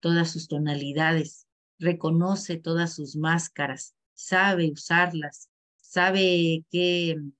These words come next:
emoción va a poner al frente y tiene que desarrollar su intelecto. Y para desarrollar el intelecto, pues un guerrero debe de tener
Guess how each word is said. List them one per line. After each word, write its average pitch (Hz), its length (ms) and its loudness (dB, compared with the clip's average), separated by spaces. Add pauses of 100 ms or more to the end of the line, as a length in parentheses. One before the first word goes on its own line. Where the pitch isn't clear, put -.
(960)
emoción 170 580 -2
va 160 60 0
a 160 60 -6
poner 160 260 0
al 160 160 0
frente 165 580 -4 (460)
y 151 400 -4
tiene 220 260 2
que 202 100 0
desarrollar 170 720 0
su 165 160 -8
intelecto. 143 720 -6 (600)
Y 165 720 0 (200)
para 165 240 0
desarrollar 170 600 0
el 190 100 -2
intelecto, 165 680 -6
pues 147 260 -12
un 160 100 -6
guerrero 147 400 -8
debe 151 220 -6
de 143 120 -10
tener 147 460 -10